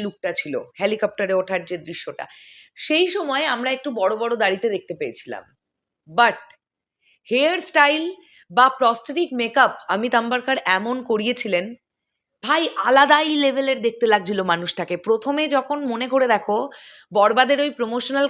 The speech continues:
কনটেন্টটা এলো, শাকিব ভাইয়াকে দেখে হট করে চিনতেই পারা যায়নি উনি মেগাস্টার শাকিব খান। এমনভাবে প্রেজেন্ট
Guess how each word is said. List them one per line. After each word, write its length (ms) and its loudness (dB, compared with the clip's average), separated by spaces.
কনটেন্টটা 460 0
এলো, 160 2
শাকিব 320 -6
ভাইয়াকে 320 -2
দেখে 200 -2
হট 220 2
করে 140 0
চিনতেই 460 0
পারা 240 4
যায়নি 300 -2
উনি 100 -2
মেগাস্টার 500 0
শাকিব 380 -6
খান। 140 -2
এমনভাবে 560 0
প্রেজেন্ট 340 -2